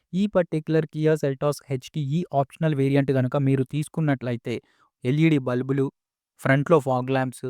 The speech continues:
అలాయ్ వీల్స్, టాప్‌లో రూఫ్ రైల్స్, సీట్ కవర్స్,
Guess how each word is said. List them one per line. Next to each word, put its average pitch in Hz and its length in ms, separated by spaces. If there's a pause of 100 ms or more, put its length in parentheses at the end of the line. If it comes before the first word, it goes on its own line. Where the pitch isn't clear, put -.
(400)
అలాయ్ 135 320
వీల్స్, 127 340 (480)
టాప్‌లో 131 380
రూఫ్ 127 300
రైల్స్, 127 400 (440)
సీట్ 185 340
కవర్స్, 143 480